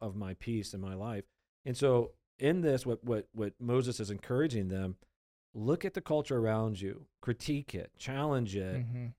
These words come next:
Speaker 1: put a focus on God. And then for those that, that have children and families, like, model that for your kids. But it, it does begin with the individual.
Speaker 2: Right.
Speaker 1: If parents aren't doing this first and foremost for themselves, where it's a real relationship with God, they're never gonna model that for their kids.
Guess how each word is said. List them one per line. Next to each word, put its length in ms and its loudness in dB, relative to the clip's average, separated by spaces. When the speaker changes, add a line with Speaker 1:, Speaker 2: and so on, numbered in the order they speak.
Speaker 1:
put 160 2
a 60 0
focus 380 0
on 140 -2
God. 460 0
And 180 -2
then 180 0
for 160 0
those 480 4
that, 200 -4
that 100 -2
have 180 -2
children 440 0
and 120 -4
families, 400 -4
like, 140 -8
model 440 -6
that 200 0
for 80 -4
your 140 0
kids. 360 -2
But 100 2
it, 220 0
it 220 0
does 260 2
begin 400 0
with 120 0
the 140 -4
individual. 580 -2
Speaker 2:
Right. 180 -2
Speaker 1:
If 140 0
parents 360 2
aren't 240 0
doing 220 2
this 160 -2
first 320 0
and 100 -6
foremost 480 0
for 300 4
themselves, 560 -2
where 140 4
it's 100 -6
a 60 -4
real 220 4
relationship 380 -2
with 100 -8
God, 280 -2
they're 80 -2
never 140 0
gonna 140 2
model 240 -2
that 180 -4
for 80 -4
their 100 -2
kids. 380 -10